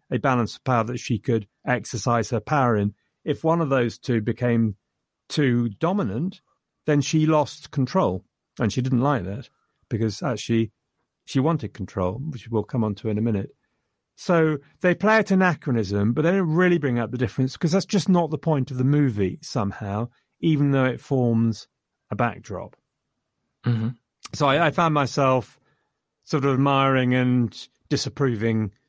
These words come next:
Speaker 1: in equal measure. So they said very clearly, actually, the, the makers, that they weren't attached to English history, so felt free to be fast and loose with it, and, but then claimed there was a fundamental truth to the big events. And there kind of was.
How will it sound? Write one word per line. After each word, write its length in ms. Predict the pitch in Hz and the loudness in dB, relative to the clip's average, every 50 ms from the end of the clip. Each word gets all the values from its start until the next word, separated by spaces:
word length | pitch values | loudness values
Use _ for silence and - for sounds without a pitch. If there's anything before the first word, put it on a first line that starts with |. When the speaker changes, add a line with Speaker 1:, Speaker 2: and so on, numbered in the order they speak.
| _ _ _ _ - | _ _ _ _ -4
Speaker 1:
in 480 | 131 113 107 104 110 107 104 104 95 - _ _ - - _ _ _ _ _ _ _ _ _ - | -2 0 0 2 2 2 0 0 -2 -4 _ _ -20 -20 _ _ _ _ _ _ _ _ _ -2
equal 520 | 156 127 - - - 117 107 101 104 104 _ _ _ _ _ _ _ _ _ _ - | -2 -2 -2 -2 -4 -2 -2 -2 -2 -6 _ _ _ _ _ _ _ _ _ _ -2
measure. 540 | 135 127 117 117 - - 98 101 117 - _ _ _ _ _ _ _ _ _ _ _ _ _ _ _ _ _ _ _ | 0 0 0 0 -2 -6 -8 -8 -8 -12 _ _ _ _ _ _ _ _ _ _ _ _ _ _ _ _ _ _ _
So 280 | - - 180 170 170 | -8 -2 0 0 2
they 140 | 151 175 170 | 4 2 2
said 480 | - - - - 240 233 185 143 117 117 | 0 -2 0 2 2 4 4 2 0 0
very 300 | 120 151 151 143 139 135 | 0 0 2 2 0 -2
clearly, 460 | - - 156 151 151 151 135 117 107 | -4 -2 0 2 2 2 2 2 0
actually, 360 | 107 104 107 - - 127 113 | 0 -2 -4 -6 -6 -6 -2
the, 240 | 104 113 110 110 107 | 0 0 0 0 0
the 80 | - 120 | 0 0
makers, 520 | 120 127 127 120 113 - 117 107 101 - - | 2 2 2 0 0 -2 -4 -4 -4 -4 -2
that 320 | - 123 113 117 113 - _ _ _ _ _ - | 0 0 0 0 0 -4 _ _ _ _ _ -2
they 120 | 139 123 | 0 0
weren't 260 | 123 139 135 120 101 | 2 2 0 0 -2
attached 540 | - - - 156 160 123 95 - - - - | -6 -8 -4 -2 -2 -2 -2 -6 -14 -8 -8
to 120 | 175 156 143 | -6 -2 0
English 340 | 135 131 117 110 - - | 0 0 0 0 -2 0
history, 460 | - 160 135 - - - 123 107 98 104 | -2 -2 -2 -2 -8 -8 -8 -6 -6 -6
so 220 | - - 120 110 | -2 0 0 0
felt 300 | - - 120 107 104 - 160 180 - _ | 2 0 0 0 0 -4 -12 -20 -20 _
free 320 | - - 156 143 127 117 | -6 -2 0 0 0 -2
to 120 | - - - | -4 -8 -6
be 180 | 123 107 104 | -4 -4 -4
fast 420 | - - - 127 120 104 - - - | -4 -2 0 0 0 0 -2 -2 -2
and 260 | 120 117 131 147 165 | 0 0 2 2 2
loose 500 | 170 165 147 135 - - - - - - 202 190 | 2 2 2 2 0 -4 -10 -14 -14 -16 -14 -8
with 180 | 131 104 92 95 | -6 -6 -4 -4
it, 300 | 95 104 - 156 - _ - | -6 -8 -10 -12 -16 _ -4
and, 220 | - 151 135 117 123 | 0 0 0 2 0
but 100 | 151 135 | -2 0
then 220 | 151 147 147 139 | 2 0 0 0
claimed 420 | - - 147 143 139 127 120 120 | -2 -2 0 0 2 2 2 0
there 60 | 123 120 | 0 0
was 160 | 120 104 113 | 0 0 -2
a 20 | |
fundamental 580 | - - 147 135 123 123 120 127 120 - 139 123 | -2 -2 0 2 2 2 2 2 0 0 -2 -6
truth 340 | - - 143 131 110 - - | -4 -2 0 0 0 -2 -4
to 80 | - | -6
the 60 | 123 | -6
big 280 | 107 101 - 160 143 131 | -6 -2 0 0 0 0
events. 420 | 110 101 104 95 92 - - - | 0 -2 -2 -2 -2 -4 -2 2
And 100 | 220 226 | 2 2
there 60 | 240 233 | 2 2
kind 420 | - - - 285 302 311 269 247 | -2 -6 -2 2 2 4 4 4
of 140 | 247 185 151 | 2 2 2
was. 480 | 156 175 165 139 120 107 104 95 - | 2 2 2 2 2 0 -4 -6 -8